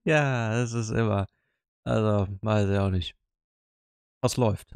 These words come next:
Okay, sehr cool. Na, sehr cool, Jolly regelt. Sehr schön. Okay, dann wollen wir hoffen, dass wir nicht so oft gegen Jolly selber kämpfen müssen und dann ist alles erstmal gut.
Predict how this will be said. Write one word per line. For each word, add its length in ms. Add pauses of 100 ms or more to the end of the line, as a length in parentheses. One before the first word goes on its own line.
Okay, 340
sehr 260
cool. 240 (1040)
Na, 80
sehr 220
cool, 180
Jolly 300
regelt. 440 (640)
Sehr 220
schön. 300 (400)
Okay, 340
dann 160
wollen 220
wir 60
hoffen, 260
dass 160
wir 80
nicht 160
so 100
oft 180
gegen 360
Jolly 320
selber 260
kämpfen 380
müssen 340
und 80
dann 200
ist 260
alles 360
erstmal 360
gut. 280